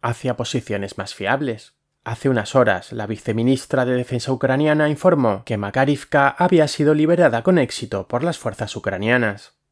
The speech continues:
Pero aquí no acaban las buenas noticias. Los informes más recientes indican que los ucranianos finalmente presionaron a los rusos desde Levatne y entraron en una nueva cresta de alturas tácticas avanzando hacia Priutne.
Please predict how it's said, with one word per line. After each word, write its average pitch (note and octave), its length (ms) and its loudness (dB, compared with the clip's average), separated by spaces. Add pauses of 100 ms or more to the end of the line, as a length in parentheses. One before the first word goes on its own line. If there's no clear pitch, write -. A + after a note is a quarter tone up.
Pero D#3 240 4
aquí D3+ 280 4
no D3 100 6
acaban C3+ 360 4
las B2 160 2
buenas A#2 360 0
noticias. B2 880 -2
Los B2 180 0
informes B2 480 0
más B2+ 140 2
recientes C3+ 500 -2
indican C#3 440 0
que C#3+ 100 2
los C#3 180 0
ucranianos E3 640 2
finalmente D3+ 640 2
presionaron C3+ 580 0
a F3+ 80 4
los E3+ 140 4
rusos A#2+ 580 0
desde G#2+ 320 -2
Levatne B2+ 760 -2
y A2+ 140 -6
entraron A2+ 600 0
en A2 100 -2
una A#2+ 160 0
nueva B2 320 4
cresta C3 640 -2
de E3+ 80 0
alturas D3 460 0
tácticas C3+ 500 -4
avanzando A#2+ 680 2
hacia A2+ 400 -6
Priutne. A#2+ 640 0